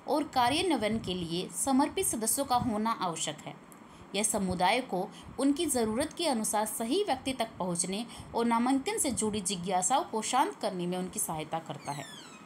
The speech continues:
नामांकन की प्रक्रिया और नामांकन के संबंध में आवश्यक दस्तावेज की जानकारी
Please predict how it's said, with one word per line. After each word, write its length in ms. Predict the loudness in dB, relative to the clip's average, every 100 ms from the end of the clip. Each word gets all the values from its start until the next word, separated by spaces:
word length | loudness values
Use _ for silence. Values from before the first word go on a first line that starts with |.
| -18 -18 -20 -20 -12 -10 -8 -8 -10 -12 -8 -10 -8 -14 -16 -16 -18 -18 -18 -18 -18 -20 -20 -20 -8 -2 -2 -4 -14 -16 -16 -20 -20 -18 -20 -20 -20 -20 -20 -18 -16 -8 2
नामांकन 540 | 4 6 4 2 0
की 140 | -2
प्रक्रिया 600 | -2 -4 -4 -4 0 0 0 -12 -6 2
और 180 | 4
नामांकन 540 | 6 4 4 2 2 4
के 120 | 2
संबंध 420 | 0 2 4 4
में 260 | 4 2 0 -6 -6 2
आवश्यक 460 | 2 2 0 0 -4 -4
दस्तावेज 600 | 0 2 4 4 4 2
की 120 | 0
जानकारी 640 | 2 2 2 2 2 2